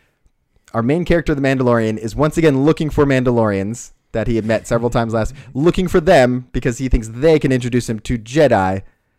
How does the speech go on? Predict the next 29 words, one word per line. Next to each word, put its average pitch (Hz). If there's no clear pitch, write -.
so 123
he 117
can 120
give 113
Baby 113
Yoda 104
to 107
the 95
Jedi. 87
And 117
so 143
the, 123
for 160
the 139
first 190
three 165
episodes, 147
he's 135
just 127
looking 139
for 127
other 123
Mandalorians 107
again. 87
It's 151
just 196
kind 220
of 143
like, -